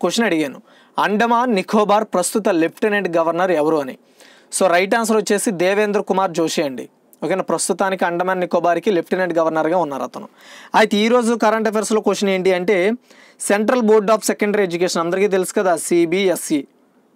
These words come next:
So దీనికి ప్రస్తుత చైర్మన్ ఎవరు? మనోజ్ అహుజా, అనురాగ్ జైన్,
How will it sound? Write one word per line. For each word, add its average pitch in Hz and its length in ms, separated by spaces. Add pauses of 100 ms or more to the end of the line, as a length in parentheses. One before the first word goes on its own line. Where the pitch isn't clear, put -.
(100)
So 202 100 (500)
దీనికి 202 280
ప్రస్తుత 214 340 (140)
చైర్మన్ 202 400
ఎవరు? 147 180 (160)
మనోజ్ 196 380
అహుజా, 196 280 (220)
అనురాగ్ 180 460
జైన్, 262 220